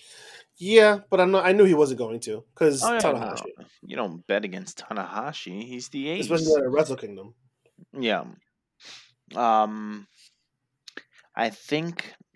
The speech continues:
Speaker 2: Tanahashi didn't win last year 'cause he faced Chris Jericho.
Speaker 1: Was that last year?
Speaker 2: Yeah, and he tapped out to the, um, Lion Tamer.
Speaker 1: Nice.
Speaker 2: Well, the Walls of Jericho, rather.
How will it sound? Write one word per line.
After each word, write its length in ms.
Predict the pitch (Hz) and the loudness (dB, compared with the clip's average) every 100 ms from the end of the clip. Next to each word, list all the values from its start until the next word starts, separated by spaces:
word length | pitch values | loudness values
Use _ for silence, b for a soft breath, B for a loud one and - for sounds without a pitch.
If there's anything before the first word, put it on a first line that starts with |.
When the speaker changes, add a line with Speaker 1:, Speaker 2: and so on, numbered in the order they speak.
| _ | _
Speaker 2:
Tanahashi 540 | 139 131 123 127 - | -6 -6 -4 -6 -6
didn't 220 | 127 107 120 | -8 -8 -8
win 180 | 117 | -8
last 320 | 104 104 95 110 | -4 -4 -6 -12
year 60 | |
'cause 160 | - 104 | -12 -12
he 80 | 101 | -12
faced 460 | - 110 - - | -6 -6 -6 -18
Chris 300 | - 113 101 | -12 -10 -10
Jericho. 920 | 98 92 104 104 104 - 52 50 73 - _ _ _ _ _ _ _ _ _ _ _ _ _ | -14 -10 -4 -4 -4 -8 -10 -10 -12 -18 _ _ _ _ _ _ _ _ _ _ _ _ _
Speaker 1:
Was 160 | - 135 | -14 -2
that 180 | 240 302 | 0 0
last 300 | 330 330 370 | -4 -4 -4
year? 200 | 392 403 _ _ _ _ _ | -4 -6 _ _ _ _ _
Speaker 2:
Yeah, 420 | 123 123 117 107 | -4 0 0 0
and 80 | 113 | -4
he 120 | 117 | -10
tapped 360 | 95 127 113 117 | -4 -2 0 0
out 200 | 113 - | -2 -4
to 100 | 107 | -10
the, 260 | 104 101 | -6 -4
um, 560 | 98 98 95 95 92 95 _ | -2 -4 -6 -10 -16 -20 _
Lion 320 | 98 104 110 101 | -6 -4 -4 -8
Tamer. 400 | 98 95 101 - _ _ _ _ | -12 -12 -12 -14 _ _ _ _
Speaker 1:
Nice. 460 | - - - - - _ _ _ _ | -20 -20 -14 -14 -16 _ _ _ _
Speaker 2:
Well, 120 | - 123 | -4 -4
the 80 | |
Walls 240 | 113 110 95 | 0 -2 -4
of 60 | |
Jericho, 360 | - 98 95 - | -6 -6 -6 -10
rather. 460 | - 62 - - | -10 -10 -12 -18